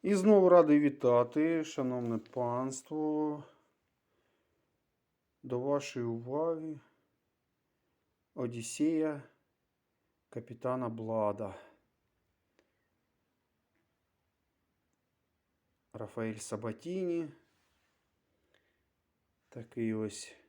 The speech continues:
пірат. Корсар.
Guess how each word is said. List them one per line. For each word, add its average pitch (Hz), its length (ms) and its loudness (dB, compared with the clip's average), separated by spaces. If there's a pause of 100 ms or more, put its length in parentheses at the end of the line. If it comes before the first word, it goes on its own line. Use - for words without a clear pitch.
(1120)
пірат. 123 680 -4 (2750)
Корсар. 127 760 -6